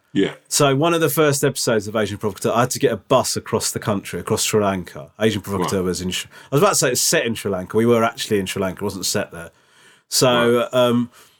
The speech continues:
Speaker 2: and then, so it's the first time I'd met, I'd worked with Ben. I didn't know him that well. And he said to me, "So we just wanna capture you, like, trying to get this bus, and we're just gonna do it for real. You're trying to get this bus, right?" So I sort of run around this busy bus station.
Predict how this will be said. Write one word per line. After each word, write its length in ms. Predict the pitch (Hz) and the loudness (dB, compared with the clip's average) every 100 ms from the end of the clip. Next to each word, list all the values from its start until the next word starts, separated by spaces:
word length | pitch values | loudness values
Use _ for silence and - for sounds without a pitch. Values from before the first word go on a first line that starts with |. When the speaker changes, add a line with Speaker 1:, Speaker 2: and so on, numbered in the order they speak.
| _ _ _ | _ _ _
Speaker 2:
and 180 | 135 139 | 0 2
then, 220 | 143 147 151 | 2 0 -2
so 340 | - 151 143 143 | 0 2 4 2
it's 140 | 143 139 | 0 -2
the 80 | |
first 280 | 139 196 180 | 2 2 4
time 120 | 160 | 2
I'd 120 | 147 135 | 0 2
met, 260 | 147 - - | 0 0 -2
I'd 180 | 123 123 | 0 4
worked 280 | 139 - | 2 2
with 160 | 104 - | -8 -8
Ben. 280 | 85 80 87 - | -8 -10 -14 -4
I 60 | 113 | -2
didn't 160 | 123 | 0
know 160 | 123 110 | 2 0
him 80 | 104 | 0
that 180 | 104 107 | -2 -2
well. 380 | 101 82 82 - _ _ _ _ _ 131 | -2 -4 -10 -18 _ _ _ _ _ 2
And 460 | 131 127 131 131 - | 4 4 2 -2 2
he 120 | 139 | 2
said 180 | 135 135 | 2 0
to 100 | 127 | 0
me, 100 | 120 | 0
"So 240 | - 127 | 2 2
we 120 | 120 127 | 2 0
just 180 | 135 | 0
wanna 160 | 135 123 | 0 -2
capture 520 | - 131 - - 110 | 0 -2 -2 -2 0
you, 340 | 104 110 107 95 | 2 0 0 0
like, 220 | 107 104 | -2 -2
trying 200 | - 113 | -2 -2
to 60 | 101 | 0
get 120 | 101 | -2
this 120 | 98 - | -4 -2
bus, 380 | 110 87 - 101 | 0 0 -2 -2
and 80 | |
we're 80 | 107 | 0
just 140 | 117 - | 0 0
gonna 160 | 104 - _ _ - - | -4 -6 _ _ -8 0
do 120 | 107 | 2
it 80 | - | 2
for 140 | 107 | -2
real. 300 | 101 90 82 | 0 0 -4
You're 120 | 98 | -8
trying 200 | - 107 | -2 -2
to 60 | 98 | -2
get 120 | 101 | -4
this 100 | 90 | -6
bus, 420 | - 92 - - 95 | -6 -8 -8 -10 -10
right?" 200 | 90 - _ _ _ - - - | -10 -12 _ _ _ -20 -20 0
So 180 | 147 139 | 4 4
I 40 | |
sort 200 | 156 165 | 4 2
of 80 | 135 | 4
run 140 | 143 | 4
around 220 | 139 131 123 | 4 2 2
this 120 | 117 | 0
busy 300 | - 120 110 | 0 0 0
bus 240 | 120 110 - | 0 0 0
station. 580 | 101 87 - - 76 | -2 -4 -6 -10 -12